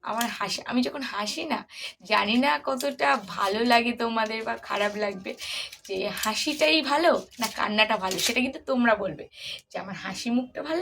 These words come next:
লাগছে নাকি কান্না মুখটা। কারণ কান্নার ভিডিওটা আগের দিন একটা পোস্ট করেছি, দেখেছো। জীবনের জিনিসগুলো এত না, মাঝে মাঝে এত কষ্ট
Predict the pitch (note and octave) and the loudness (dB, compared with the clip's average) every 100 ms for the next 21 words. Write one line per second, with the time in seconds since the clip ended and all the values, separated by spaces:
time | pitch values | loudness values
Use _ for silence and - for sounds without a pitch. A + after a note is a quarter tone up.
0 | G#4 G4+ - - G3 A3+ B3 B3 G3+ G3+ | 2 2 -4 -6 -4 -6 -6 -4 -2 -2
1 | F#3 F3 - - _ _ _ _ - - | -4 -8 -16 -20 _ _ _ _ -20 -20
2 | - - F3 F3+ F#3 - G#3+ G3 G3+ G3 | -20 -12 -8 -8 -10 -4 -2 0 0 0
3 | G3 G3 G3+ G3 F#3 G#3 G3+ G#3+ - G3+ | 0 0 -2 -4 -8 -8 -8 -8 -8 -10
4 | - - F#3+ G3 - - - - _ - | -12 -8 -6 -6 -10 -14 -20 -20 _ -10
5 | F#3+ F#3+ F#3+ F#3+ F#3+ F#3+ A#3+ B3 B3 B3 | -6 -6 -4 -4 -4 0 2 4 4 2
6 | G#3+ A3+ A#3 A#3+ G#3 G3 A3+ G3+ F#3+ F#3+ | 0 -6 -6 -4 -4 -4 -6 -6 -6 -8
7 | G#3 A3+ - - G3 C4 A#3+ A#3 | -8 -8 -6 -6 -6 -6 -6 -6